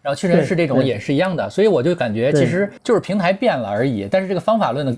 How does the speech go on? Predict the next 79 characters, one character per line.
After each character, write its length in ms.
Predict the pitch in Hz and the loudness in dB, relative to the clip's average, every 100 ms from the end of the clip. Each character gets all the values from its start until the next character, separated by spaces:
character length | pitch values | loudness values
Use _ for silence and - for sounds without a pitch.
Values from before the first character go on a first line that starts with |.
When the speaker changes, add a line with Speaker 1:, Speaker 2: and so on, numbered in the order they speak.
| - | -4
Speaker 1:
这 120 | 151 | -6
个 80 | 135 | -2
精 200 | 240 262 | 0 0
髓 200 | 147 104 | 0 -4
其 160 | - | -4
实 180 | 127 131 | -4 -2
一 160 | 165 123 | -2 -2
直 160 | 117 | -2
也 80 | 110 | -4
都 140 | 98 | -6
在 240 | 98 98 - | -4 -4 -4
的。 80 | - - _ _ _ | -12 -20 _ _ _
Speaker 2:
呃， 240 | 190 185 | 4 4
对， 180 | 185 202 | 6 4
我， 160 | 165 160 | 2 0
我 140 | 196 180 | -2 -2
非 140 | 277 | 0
常 120 | 240 | 0
拜 140 | 226 240 | 2 0
Vincent 400 | 247 262 247 170 | 0 -2 2 2
有 140 | 151 | 2
句 100 | 147 | 2
话， 260 | 208 240 147 | 2 2 2
就 120 | 143 | -2
是 80 | 170 | -4
刚 180 | 185 180 | -4 -2
刚 100 | 170 | 0
我 80 | |
还， 120 | 139 147 | -2 -4
我 120 | 135 | -4
还 60 | 139 | -4
记 120 | 165 | -2
下 160 | 170 160 | -2 -2
来， 140 | 110 | -2
他 100 | 120 180 | -2 0
说 100 | 202 | 0
其 140 | 202 | 0
实 280 | 185 190 196 - - - - | 0 -2 -4 -12 -20 -20 -2
那 180 | 208 190 | 4 4
个， 340 | 185 175 156 139 | 4 4 2 0
他 140 | - 202 | -2 -2
把 140 | 175 | -2
达 160 | 127 175 | -2 -2
人 100 | 175 | 0
分 160 | 208 | 0
两 220 | 180 95 | 0 -2
类， 120 | 127 165 | -2 0
一 120 | 160 | 2
类 100 | 226 | 2
是 140 | 220 | 0
赋 160 | - 208 | -2 0
予 60 | |
消 140 | 147 190 | 2 2
费 100 | 196 | 0
者 60 | |
信 160 | 151 254 | 0 0
任 140 | 233 | 2
度 80 | 185 | 2
的 80 | 139 | 2
达 100 | 107 | 0
人， 160 | 113 123 | 0 0
一 40 | |
类 100 | 170 | 0
是 100 | 180 | 0
放 280 | 175 262 262 | -2 -2 0
量 160 | 254 | 0
的 80 | 147 | 0
达 160 | 117 104 | -2 -4
人。 180 | 107 123 | -8 0
所 100 | 196 | 2
以 40 | |
你 80 | 156 | 4
从 360 | - 175 170 | 0 -4 -2
镜 120 | 175 214 | 0 2
头 100 | 190 | 2
来 140 | 147 | 2
看 280 | - 269 185 | 0 -2 -2
是 140 | 180 | -2
说， 260 | 170 170 | 0 -2